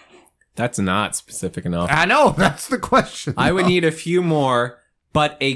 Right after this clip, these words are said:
Speaker 1: ghost movie of some kind, I immediately go with it's either Ghost, A Sixth Sense, or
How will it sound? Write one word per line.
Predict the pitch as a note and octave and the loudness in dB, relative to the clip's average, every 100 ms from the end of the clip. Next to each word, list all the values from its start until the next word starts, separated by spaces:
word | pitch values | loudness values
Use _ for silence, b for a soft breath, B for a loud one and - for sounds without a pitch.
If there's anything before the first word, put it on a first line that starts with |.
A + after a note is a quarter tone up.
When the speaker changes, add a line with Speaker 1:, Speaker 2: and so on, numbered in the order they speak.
| A#2+ | -4
Speaker 1:
ghost | A2 C3+ E3 F#3+ - | -4 -2 -2 -2 0
movie | E3 D#3+ D#3 | 2 2 0
of | D3 | -2
some | - C#3+ C#3 | -2 -2 0
kind, | C3+ B2 A#2 A2+ | 0 0 0 -2
I | - A2+ | -2 0
immediately | A2+ A2+ A2+ A2+ | 0 2 2 0
go | A2 A2+ | 0 0
with | A2 G#2+ G2 | 0 0 0
it's | G2+ A2 | -2 0
either | G#2+ G#2 G2 | 0 0 -2
Ghost, | F#2 F#2+ G#2 D3+ A3 - - - _ _ _ _ - | -4 -2 0 0 0 -2 -4 -14 _ _ _ _ -8
A | |
Sixth | - - - | -4 -2 -2
Sense, | C#3+ B2+ - - - _ _ _ _ _ _ _ _ _ _ _ _ _ _ _ _ _ | 0 -2 -2 -6 -6 _ _ _ _ _ _ _ _ _ _ _ _ _ _ _ _ _
or | C3+ D3 B2+ A2 A#2 C3+ | -2 2 2 2 -2 -6